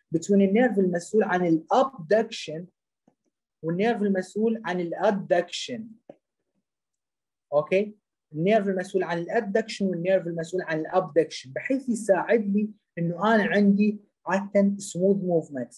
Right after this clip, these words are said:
من آي تمشي بهذا الاتجاه، الآي الثانية تتبعها، من عندي وين آي تمشي بهذا الاتجاه، الآي الثانية تتبعها. فأنا لازم أكو connection between الم-، النيرف المسؤول عن الموفمنت of medial rectus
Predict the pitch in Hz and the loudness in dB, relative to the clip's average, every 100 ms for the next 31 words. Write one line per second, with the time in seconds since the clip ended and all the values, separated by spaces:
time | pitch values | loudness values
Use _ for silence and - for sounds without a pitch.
0 | - 151 - 214 240 233 208 196 170 190 | -10 -10 -2 2 2 2 -2 0 0 2
1 | 196 185 160 _ 180 196 185 175 196 202 | 2 0 -6 _ -6 -6 -6 -4 -4 -4
2 | 208 233 214 226 - 262 - 151 - _ | -8 -8 -10 -12 -2 -2 -2 -10 -10 _
3 | _ 160 170 196 208 254 247 233 214 - | _ -4 0 4 4 6 2 2 -2 -2
4 | 202 196 196 185 180 175 190 196 160 180 | 0 2 2 0 -2 0 2 2 -2 0
5 | 196 202 - 175 214 220 - - 240 - | 0 -2 -14 -12 -12 -14 -6 -4 -4 -6
6 | 127 - _ _ _ - 175 165 202 294 | -10 -10 _ _ _ -6 -4 0 2 2
7 | 262 233 226 196 202 175 170 202 202 170 | 0 -6 -6 -2 -2 0 -2 -2 -2 -10
8 | 180 _ _ 151 160 175 180 175 175 170 | -12 _ _ -8 -6 -2 0 0 -2 -6
9 | 202 170 165 160 160 160 190 254 226 214 | -4 -2 -2 -2 -2 0 2 2 2 2
10 | 190 175 - 202 160 165 165 165 220 202 | 2 -2 0 0 0 -2 -2 -2 0 0
11 | 202 180 160 190 262 240 226 196 190 - | -2 -2 -4 0 -2 2 2 2 -2 0
12 | 196 | 0